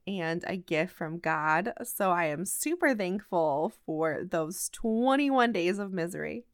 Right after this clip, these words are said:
<laughs> which I'm going to get into. But this week is truly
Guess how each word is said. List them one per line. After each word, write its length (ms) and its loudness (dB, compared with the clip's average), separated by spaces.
<laughs> 200 8
which 240 2
I'm 180 2
going 260 0
to 60 -2
get 180 2
into. 560 -4
But 440 4
this 380 0
week 260 -4
is 300 0
truly 840 2